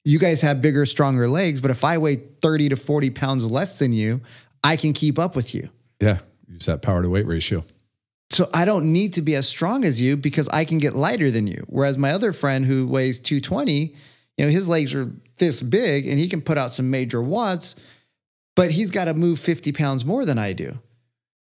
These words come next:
Speaker 1: So even if he's got the better bike,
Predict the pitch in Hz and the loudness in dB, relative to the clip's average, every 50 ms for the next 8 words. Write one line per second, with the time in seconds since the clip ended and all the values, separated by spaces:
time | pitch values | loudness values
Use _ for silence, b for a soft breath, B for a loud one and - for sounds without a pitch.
0 | _ _ _ _ _ _ _ _ _ _ - - - 165 170 202 226 208 208 185 | _ _ _ _ _ _ _ _ _ _ -8 -2 0 0 2 0 0 0 0 -2
1 | 175 - 160 147 135 175 202 - - - 147 131 131 147 139 135 127 117 147 190 | 0 0 -2 -2 0 -2 -4 -4 -2 -2 -2 0 2 0 0 0 0 -2 -2 -2
2 | 240 233 170 139 - - - | -2 -2 -2 -4 -6 -12 -16